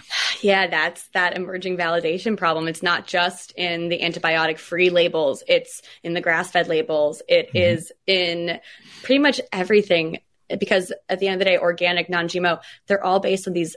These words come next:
Speaker 1: affidavits. So essentially what happens is if you are a meat provider that's doing, you know, antibiotic-free, for example, and you have to send in a, a,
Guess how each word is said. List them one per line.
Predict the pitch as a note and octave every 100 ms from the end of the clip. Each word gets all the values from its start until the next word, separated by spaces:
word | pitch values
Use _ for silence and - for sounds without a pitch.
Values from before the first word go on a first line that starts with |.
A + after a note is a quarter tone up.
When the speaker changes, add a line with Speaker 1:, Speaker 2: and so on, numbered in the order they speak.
| -
Speaker 1:
affidavits. | F3 F3 E3+ E3+ F3+ F3+ -
So | F#3+
essentially | F3+ F#3 B3 A3
what | F#3+
happens | F#3 F#3 F3+
is | F#3 E3+ E3 -
if | -
you | G#3 A3 G#3+
are | F#3+ F#3+ F3+ -
a | F3 E3+ E3+
meat | E3+ F3+
provider | F#3 E3 D#3+
that's | D#3+ E3 -
doing, | F3 E3 D#3+
you | E3
know, |
antibiotic-free, | E3 E3 D#3+ D3+ - D3+ -
for | G3+
example, | F#3 - - - - - -
and | F#3 F3+ E3+ -
you | G3
have | G3+ G3+
to | F#3+
send | G3 F#3
in | F3+ F3 F3 F3 - -
a, | F#3+
a, | - - -